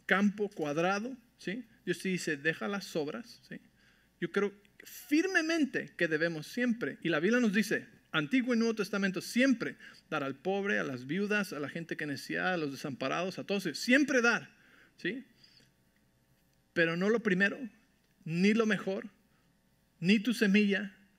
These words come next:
ni tu comida, ni tu pan, ni el de tu familia, sino lo que sobra de tu abundancia. ¿Me entiendes? La mente de Dios es que tengas tanta abundancia que te sobra, que siempre traigas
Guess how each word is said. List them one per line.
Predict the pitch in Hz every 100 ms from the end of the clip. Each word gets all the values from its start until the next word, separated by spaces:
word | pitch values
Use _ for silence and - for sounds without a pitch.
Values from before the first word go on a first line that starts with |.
| _
ni | 180 220
tu | 247
comida, | 214 202 185 185 196 196 _ _ -
ni | 190
tu | 208 247
pan, | 208 180 185 208 - _ -
ni | 180
el | 196
de |
tu | 185 185
familia, | 180 196 254 170 190 - _ _ _ _ _ _ _ _ _ _ _ _ _ _ _ _ _ _ _ _ _ _ _ _
sino | - 147 143
lo | 131 127
que | 131
sobra | - 208 208 151 233 - _ _ _
de | -
tu | 156
abundancia. | 156 160 170 233 220 - - _ _ _ -
¿Me |
entiendes? | 160 220 214 151 -
La | - 170
mente | 160 196 285 330
de |
Dios | 226 214 -
es | 180
que | -
tengas | - 208 196 170
tanta | 247 277 233
abundancia | 190 185 214 196 165 233 - - -
que | -
te | -
sobra, | 196 294 277 180 _ _
que | -
siempre | - 262 302
traigas | - 247 247 247 -